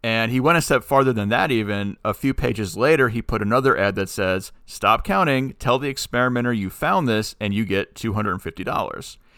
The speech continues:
Now, this is where the lucky people or the self-professed lucky people really come in.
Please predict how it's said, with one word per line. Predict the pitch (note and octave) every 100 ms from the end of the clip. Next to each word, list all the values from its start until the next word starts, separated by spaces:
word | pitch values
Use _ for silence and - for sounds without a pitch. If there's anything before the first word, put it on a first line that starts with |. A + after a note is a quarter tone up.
| - - - - _ _ -
Now, | A#2+ A#2+
this | F#3
is | A#3 F#3+
where | F#3
the | D3 B2+
lucky | B2 C#3 - -
people | D3+ C3+ B2+ A2+
or | F#2 G#2+
the |
self-professed | G2+ C3 B2+ G#2+ - G3 -
lucky | B2 A#2+
people | A2+ G#2 G2+
really | G#2 G2+ F#2+
come | G#2+ G2
in. | G2